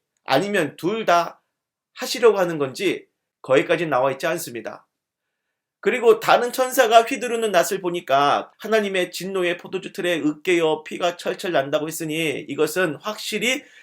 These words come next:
세상의 악한 자들을 모아 무서운 재앙을 내려 정리 마무리하는 장면이죠. 자, 본문은 예수님과 다른 천사가 각각 낫을 휘두르는 모습이 나오지만 둘은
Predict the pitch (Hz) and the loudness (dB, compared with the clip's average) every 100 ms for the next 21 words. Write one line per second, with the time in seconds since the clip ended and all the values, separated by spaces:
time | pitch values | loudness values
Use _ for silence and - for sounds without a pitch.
0 | - - 214 254 - 233 226 226 - 135 | -12 -2 0 2 0 2 2 0 2 0
1 | 160 220 214 185 180 170 147 143 156 202 | 2 -2 -2 -2 0 -2 2 6 6 4
2 | - _ - 151 202 208 190 202 190 151 | -2 _ -4 -2 0 0 0 -2 0 4
3 | 143 147 180 139 127 156 - - _ - | 4 4 0 0 0 0 -2 -8 _ -8
4 | 131 139 147 165 - 104 120 143 131 143 | -6 -2 -2 -2 -4 -10 -6 -4 -4 -6
5 | 131 107 107 - - - _ _ _ _ | -8 -12 -12 -14 -18 -20 _ _ _ _
6 | _ _ _ _ _ _ _ _ _ - | _ _ _ _ _ _ _ _ _ 0
7 | 139 - 180 233 214 208 170 113 127 156 | 0 2 0 0 2 2 2 -2 2 4
8 | 208 196 175 151 135 113 151 151 165 170 | 4 -2 -6 -2 -2 0 -2 -4 -4 -6
9 | 165 151 160 - 147 - 170 180 - - | -4 -2 -4 -4 -6 -2 0 2 2 0
10 | 175 165 190 - 202 185 135 143 151 147 | 0 -6 -6 -4 -4 -2 -4 -4 -8 -10
11 | 170 147 123 139 131 147 151 107 - _ | -6 -4 -4 -4 2 4 4 -2 -16 _
12 | _ _ _ _ _ 175 214 220 254 | _ _ _ _ _ -4 0 0 0